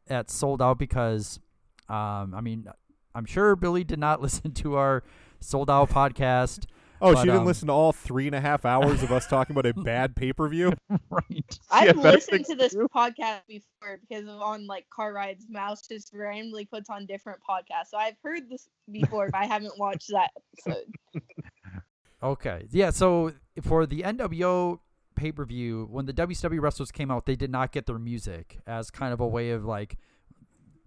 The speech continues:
Speaker 1: just, just, uh, to upset them, uh, from the beginning. But the thing is, it was very difficult for the fans to know when to react, 'cause I'm sure it was
Speaker 2: Yeah.
Speaker 1: hard to kind of recognize that someone was coming out that was a babyface,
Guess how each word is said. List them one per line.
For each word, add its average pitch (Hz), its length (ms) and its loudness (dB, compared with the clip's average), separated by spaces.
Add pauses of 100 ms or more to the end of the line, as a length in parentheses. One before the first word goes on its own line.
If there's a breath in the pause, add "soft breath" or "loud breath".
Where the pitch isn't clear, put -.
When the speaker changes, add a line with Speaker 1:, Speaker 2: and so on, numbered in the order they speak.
(240)
Speaker 1:
just, 156 300 -4 (260)
just, 143 340 -10
uh, 117 260 -4
to 135 140 -8
upset 135 400 -4
them, 107 400 -4 (100)
uh, 123 120 -8
from 127 160 -6
the 120 80 -8
beginning. 110 580 -6 (320 soft breath)
But 156 120 -2
the 170 60 2
thing 208 200 2
is, 185 160 -2
it 180 80 0
was 175 220 -2
very 160 300 0
difficult 151 480 -2
for 147 140 -4
the 123 160 -2
fans 131 600 -6
to 113 520 -6 (100)
know 127 680 -2
when 131 220 -4
to - 120 2
react, 185 460 -4 (320)
'cause 143 160 -6
I'm 151 100 -2
sure 180 220 0
it 165 40 -2
was 147 120 -4
Speaker 2:
Yeah. 113 60 -2
Speaker 1:
hard 143 240 0
to - 80 -4
kind 135 180 -6
of 107 100 -8
recognize 113 800 -6 (440)
that 117 340 -4
someone 131 260 -4
was 113 80 -6
coming 131 240 -4
out 123 200 -2
that 117 100 -2
was 107 120 -8
a 107 60 -10
babyface, 113 840 -8